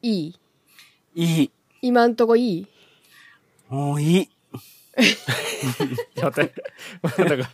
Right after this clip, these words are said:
Speaker 3: もっと広げてくれ。
Speaker 1: いや、
Speaker 3: 二人。
Speaker 1: あの、あれよ、多分ね、
Speaker 2: 最高。
Speaker 1: おつまみ食べなかったのはでかいと思うな。
Speaker 2: そうだね。あのね、
Speaker 1: うん。
Speaker 2: おつまみ、いや、結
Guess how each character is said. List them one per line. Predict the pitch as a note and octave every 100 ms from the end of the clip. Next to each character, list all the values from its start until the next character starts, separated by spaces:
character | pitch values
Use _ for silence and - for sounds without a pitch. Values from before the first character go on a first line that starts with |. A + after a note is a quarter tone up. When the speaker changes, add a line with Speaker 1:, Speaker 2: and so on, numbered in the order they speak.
| - -
Speaker 3:
も | E3+
っ |
と | E3+
広 | D#3 F3+
げ | F3+
て | F3
く | E3+
れ。 | D#3
Speaker 1:
い | - B2
や、 | D4
Speaker 3:
二 | C#4+
人。 | - D4
Speaker 1:
あ | D4+
の、 |
あ | D#4 D#4 - E4+
れ | G4
よ、 | D#4 F#3+
多 | - C5+ A4+
分 | C4+ G3
ね、 |
Speaker 2:
最 | F3
高。 | G#3+
Speaker 1:
お |
つ | C#4 A4
ま | A#4+ C#5 A#4
み | B3
食 | G#3+ F#3
べ | G#3
な | A3+ A3+
か | F3
っ | D#3+
た | - D#3+
の | D3+
は | C#3+
で | G3
か | F3+
い | D3
と | - B2
思 | G#2+ E2+
う |
な。 | - - _ _ _ _ _ _ _ _
Speaker 2:
そ | - - G#3+ G#3
う | F3
だ | C3
ね。 | -
あ | D3
の | D3+
ね、 | D3+ C#3+ A2 F#2+ _ _
Speaker 1:
う | F3+ E3
ん。 |
Speaker 2:
お | D3
つ | E3 F4+
ま | E4+ D4
み、 | A#3+ F#3 D#3 C#3 B2+ A#2+ A2
い | - _ _ _ - - - -
や、 | F3
結 | F#3 F#3+ G#3+